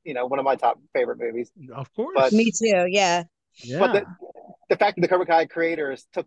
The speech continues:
Speaker 1: that property, respected the, the fans of the property, which is a big thing, which a lot of people don't do anymore, and then build upon the whole legacy, you know,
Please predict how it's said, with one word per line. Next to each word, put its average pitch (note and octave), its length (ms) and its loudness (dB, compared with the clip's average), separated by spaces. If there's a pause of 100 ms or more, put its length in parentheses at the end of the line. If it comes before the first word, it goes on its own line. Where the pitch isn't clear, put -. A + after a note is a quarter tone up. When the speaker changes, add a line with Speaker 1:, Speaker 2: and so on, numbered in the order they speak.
Speaker 1:
that D3 300 -2
property, C3+ 640 -4 (500)
respected E3 540 -2
the, E3 100 -2
the D#3+ 160 -10
fans F#3+ 360 0
of D3 60 0
the C3+ 80 -2
property, C3+ 320 -2
which C#3 160 -8
is B2+ 120 -8 (340)
a - 60 -2
big C#3 260 0
thing, C3+ 220 2
which C3 180 -4
a - 100 -18
lot C3 180 0
of - 60 -10
people C3+ 180 -4
don't B2+ 100 -6
do C3 120 -6
anymore, B2+ 480 0 (380)
and D#3+ 120 0
then D3 120 0
build F3 220 4
upon E3 400 2
the C#3 80 -4
whole D#3 140 -2
legacy, D3+ 520 -2
you C#3+ 80 -10
know, C3+ 180 -4